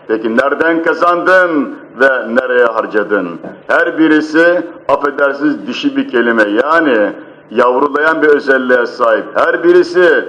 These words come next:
birkaç cilt kitabı yazdıracak kadar, e, derin maddeler bunlar. Hasılı Sultan oğlu Muhammed Masum Kuddise Sirru'ya, "Oğlum, vaktin ve ömrün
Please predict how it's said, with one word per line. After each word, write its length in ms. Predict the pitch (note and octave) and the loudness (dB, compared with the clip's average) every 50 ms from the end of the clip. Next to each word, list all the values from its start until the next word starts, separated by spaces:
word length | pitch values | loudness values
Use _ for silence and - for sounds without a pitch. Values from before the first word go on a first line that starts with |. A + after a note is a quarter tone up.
| - - - - - A2+ | -8 -16 -20 -12 -4 -2
birkaç 640 | A#2+ A#2+ A#2 - B2 C3+ D3 D#3+ E3 D#3+ D#3 D3+ C#3+ B2 G#2+ | -2 -2 0 -2 0 2 2 4 2 2 2 0 -2 -2 -4
cilt 220 | - C#3 C#3 - - | -4 -4 -4 -4 -6
kitabı 340 | - - C#3 C3+ C3 C#3+ | -8 -4 -4 -4 -2 -2
yazdıracak 760 | C3+ C3+ C#3 C#3 C3 - B2 C3+ C3+ C3 - E3+ E3+ E3 - E3 | -2 0 0 -2 -2 -2 -2 -2 -2 0 0 -2 -2 -2 -4 -6
kadar, 380 | D#3 C#3+ D#3+ E3+ F3+ F#3 F3+ F3 D3+ - - - - - - - | -6 -6 -4 -2 -2 0 0 -2 -4 -6 -10 -16 -20 -20 -10 -2
e, 80 | G#2+ A#2+ A#2+ A#2+ A#2 A#2 A2+ A2 G#2+ A2 - - - G#2 - | 2 4 4 6 6 4 6 6 4 2 0 -4 -14 -12 -6
derin 500 | - C3+ C#3 D3+ E3 F3 F3 E3 D#3 C#3+ | -2 0 2 2 2 2 2 2 2 2
maddeler 640 | C3 C3 C3+ C3+ C3+ - C#3+ C3+ C3+ C3+ C3+ B2+ A#2 | 2 2 2 0 0 0 -2 0 0 0 -2 0 0
bunlar. 480 | A2+ A#2 A#2 A2+ A2+ G#2+ G#2 F#2+ F2+ F2 E2+ D#2 - - - - - - - - - - - - - - - - - - - | 0 0 2 2 2 2 0 0 -4 -6 -8 -12 -16 -20 -20 -20 -20 -20 -20 -20 -20 -20 -20 -20 -20 -20 -20 -20 -20 -12 -4
Hasılı 760 | - A#2+ D3 E3+ F3 - - D#3 D3 C#3 C#3+ D3 D#3 E3 E3+ E3 D#3+ - - | -2 0 2 2 0 0 0 -2 -2 -2 0 -2 0 0 -2 -4 -8 -12 -16
Sultan 720 | - - C#3+ C#3+ C#3 C#3+ C#3+ D3+ D3+ D#3+ E3 E3 E3 E3 | -10 -6 -6 -6 -6 -6 -6 -4 -4 -4 -4 -4 0 2
oğlu 420 | - C#3 C#3 C#3 C#3 D3 C3 B2+ - B2+ | 2 4 4 4 2 0 -2 -2 -2 0
Muhammed 480 | C3 C3+ C#3 C#3+ D3 D3 C#3+ - - | 0 2 2 2 0 -2 -4 -6 -4
Masum 540 | C#3+ D#3 D#3 D3 C3+ - - C3+ B2+ - - | 0 2 2 2 2 0 -4 -6 -6 -6 -6
Kuddise 360 | C#3+ C#3+ A#2 - B2+ C3+ C#3+ | -6 -6 -6 -6 -4 -4 -4
Sirru'ya, 1000 | C#3 - - C#3+ C3 B2 C3 C#3 C3 B2+ A#2+ B2 C3 C#3 D3+ D3 - - - - - - - - - | -4 -4 -4 -4 -4 0 0 2 2 4 4 4 4 4 4 2 0 -2 -4 -12 -16 -20 -18 -8 0
"Oğlum, 720 | A#2 A#2+ A#2+ B2+ C#3 C#3+ D#3 D#3 D3+ C#3 B2+ A#2 A2 G#2 - - - | 0 2 4 4 2 2 0 -2 -4 -6 -6 -6 -8 -8 -10 -12 -10
vaktin 720 | F#2+ G2 A#2+ C3 C3 - - - D#3 D#3+ D#3+ D#3 C#3+ C3 | -2 0 0 0 0 -2 -2 2 4 4 6 4 4 4
ve 80 | C3 C#3 | 2 2
ömrün 960 | C3+ - C#3+ D3 D3 C#3+ C#3+ D3 E3 F3+ F3+ E3+ D#3 C#3 A#2+ A2+ G2+ - | 0 0 -2 -2 0 0 2 2 2 4 4 2 2 0 -2 -2 -6 -8